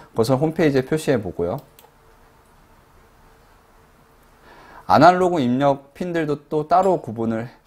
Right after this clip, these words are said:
해서 사용을 하셔야 돼요. 그래서 여기 보시면은 에이아이엔이라고 적혀 있는 부분들이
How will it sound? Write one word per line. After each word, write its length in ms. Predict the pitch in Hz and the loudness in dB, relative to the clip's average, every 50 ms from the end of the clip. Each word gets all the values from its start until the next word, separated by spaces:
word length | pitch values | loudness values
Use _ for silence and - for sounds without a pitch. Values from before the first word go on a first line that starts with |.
| _ _ _ _ _ _ _ - | _ _ _ _ _ _ _ -8
해서 320 | 185 180 202 170 147 - - | -4 0 0 0 0 -2 -4
사용을 320 | - 156 147 143 135 135 | -4 -4 -2 -2 -2 -4
하셔야 300 | 151 156 165 165 156 127 | -6 -4 -4 -2 -2 -2
돼요. 280 | 104 95 95 92 85 85 | -4 -4 -6 -8 -10 -12
그래서 200 | - 98 107 101 | -14 -14 -10 -10
여기 180 | 95 92 101 104 | -8 -8 -8 -8
보시면은 720 | - 104 98 - 117 110 110 110 123 131 123 101 90 - _ _ - - - - - - - - | -8 -10 -8 -6 -4 -4 -4 -4 -4 -4 -6 -6 -10 -12 _ _ -20 -20 -20 -20 -20 -20 -18 -4
에이아이엔이라고 1120 | - 110 117 147 160 165 151 120 117 113 123 127 113 101 107 113 123 135 139 139 131 123 120 | 2 4 6 6 8 8 8 8 8 6 4 2 0 0 0 0 2 2 2 2 2 2 0
적혀 300 | - 107 98 - 123 120 | -6 -10 -10 -6 -4 -4
있는 260 | 117 113 113 110 104 | -4 -2 -4 -4 -4
부분들이 640 | 98 104 104 104 104 101 101 101 107 104 98 92 | -6 -6 -6 -6 -6 -4 -4 -4 -4 -6 -6 -8